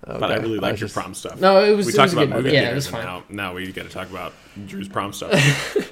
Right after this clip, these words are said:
Speaker 3: <laughs>
Speaker 2: We all miss movie theaters. Wah, wah, wah.
Speaker 3: Yeah. Definitely. I think the last movie I saw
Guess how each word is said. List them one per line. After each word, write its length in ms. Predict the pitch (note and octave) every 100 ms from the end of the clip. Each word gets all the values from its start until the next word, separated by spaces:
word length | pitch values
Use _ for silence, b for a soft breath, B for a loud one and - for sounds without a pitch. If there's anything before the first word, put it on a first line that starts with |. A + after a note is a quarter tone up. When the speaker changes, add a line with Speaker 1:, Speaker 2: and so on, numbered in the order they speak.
| -
Speaker 3:
<laughs> 160 | -
Speaker 2:
We 160 | C3+ D3
all 140 | D#3+
miss 260 | D#3+ D#3+ -
movie 360 | D3+ C3 A#2+
theaters. 520 | G#2 A#2 G#2+ G#2 G2+ -
Wah, 540 | A2 A#2+ C3 C3 C3
wah, 580 | - A2 A2+ A#2 A#2 A2+ - -
wah. 1500 | G#2 G#2 G#2 G#2+ A2+ A2 A2 A2 A2 A2+ A2 A2 A2+ G#2+ A2
Speaker 3:
Yeah. 420 | A2 A2+ G#2+ A2 C3 - _ _ _ _ _ _ b b b b b b -
Definitely. 480 | D#3+ E3 D3 C#3
I 40 | D3
think 200 | C4 -
the 60 |
last 320 | C4+ D3 C3+ D#3+
movie 200 | D3 C#3+
I 120 | A#2
saw 520 | - B2+ A#2+ A2+ C3